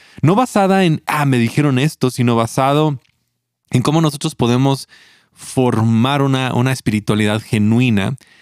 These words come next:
Y a esto le han llamado la práctica de una vida contemplativa. Y la vida contemplativa es como que te sientas en un momento a considerar. Tiene que ver con introspección, tiene que ver con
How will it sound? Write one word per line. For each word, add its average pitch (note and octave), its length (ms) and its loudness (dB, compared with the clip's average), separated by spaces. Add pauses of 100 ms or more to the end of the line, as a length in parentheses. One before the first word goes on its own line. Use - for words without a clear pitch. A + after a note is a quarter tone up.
(180)
Y C#3+ 220 2
a F3 40 2
esto F#3 180 -2
le F3 80 2
han F3 60 2
llamado D#3+ 300 2
la C3+ 100 0
práctica C#3 400 -4
de A#2+ 60 2
una A#2 180 2
vida A2+ 240 0
contemplativa. G#2 880 -2
Y D3+ 60 -10
la A2 120 -2
vida F3+ 200 0
contemplativa C3+ 580 0
es C3+ 80 -6
como A#2+ 260 0 (280)
que G#2+ 100 -12
te A2 140 -4
sientas G3 640 0
en E3 120 2
un D#3 120 2
momento B2+ 420 0
a A#2+ 120 -4
considerar. G#2+ 680 0
Tiene G#2 220 -2
que - 80 -4
ver F#2 120 -2
con G2+ 120 0
introspección, D3+ 960 0 (360)
tiene A2+ 200 0
que G2 120 -2
ver G2+ 340 -2
con G2+ 400 -2